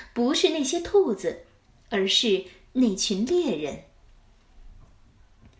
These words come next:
第二天，猎人们生气地去找市长理论。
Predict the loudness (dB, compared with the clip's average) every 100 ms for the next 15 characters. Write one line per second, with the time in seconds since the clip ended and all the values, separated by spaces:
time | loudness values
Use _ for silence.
0 | _ _ _ 0 2 2 0 0 2 2
1 | 0 -8 -18 -16 -10 -2 2 4 4 2
2 | 0 -2 -2 -2 2 4 2 -2 -12 -4
3 | 0 2 0 -2 -2 0 0 -2 -2 -2
4 | 2 2 0